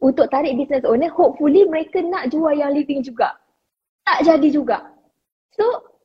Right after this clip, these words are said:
bila I tengok situation dia, my question to her adalah, ap-,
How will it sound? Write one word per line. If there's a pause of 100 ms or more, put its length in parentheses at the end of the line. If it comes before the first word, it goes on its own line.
(120)
bila
I
tengok
situation
dia,
my
question
to
her
adalah, (560)
ap-,